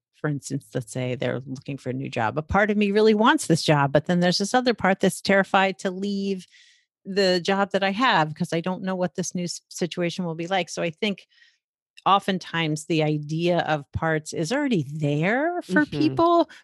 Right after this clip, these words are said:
Speaker 1: but giving this more fleshed out sort of concrete, like, "This is normal for everybody."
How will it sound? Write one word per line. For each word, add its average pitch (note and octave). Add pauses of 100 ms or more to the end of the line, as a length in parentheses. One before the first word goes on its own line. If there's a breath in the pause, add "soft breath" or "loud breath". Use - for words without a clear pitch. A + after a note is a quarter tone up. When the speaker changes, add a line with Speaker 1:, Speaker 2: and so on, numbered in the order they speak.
Speaker 1:
but E3+
giving G3
this D#3
more D#3 (160)
fleshed E3
out C#3+
sort C#3+
of C3+
concrete, D3
like, D#3
"This -
is A#3
normal A#3
for -
everybody." E3